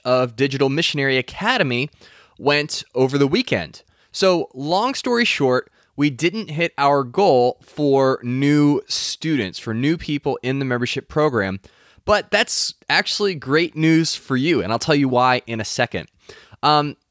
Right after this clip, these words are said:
because this isn't something that I just slapped together, right? Digital Missionary Academy has been a passion project for years, and I've been steadily putting in the pieces, taking the training,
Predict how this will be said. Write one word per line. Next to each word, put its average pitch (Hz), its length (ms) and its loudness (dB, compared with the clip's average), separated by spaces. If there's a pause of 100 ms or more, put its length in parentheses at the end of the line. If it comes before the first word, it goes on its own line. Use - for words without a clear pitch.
because 202 280 0
this 247 220 -2
isn't 226 360 -2
something 180 440 -2
that 139 100 -2
I 135 140 2
just 147 280 0 (180)
slapped 131 440 -4
together, 104 480 -2 (280)
right? 117 220 0
Digital 175 300 0
Missionary 156 400 2
Academy 131 560 0
has 123 160 -8
been 120 160 -2
a 113 100 -4
passion 139 540 -2
project 117 500 0 (360)
for 127 180 0
years, 117 580 0
and 127 100 0
I've 131 140 2
been 120 220 -2 (260)
steadily 165 600 0
putting 185 520 0
in 147 300 0
the 120 80 0
pieces, 156 760 -4 (300)
taking 180 380 -2
the 175 80 -2
training, 147 640 0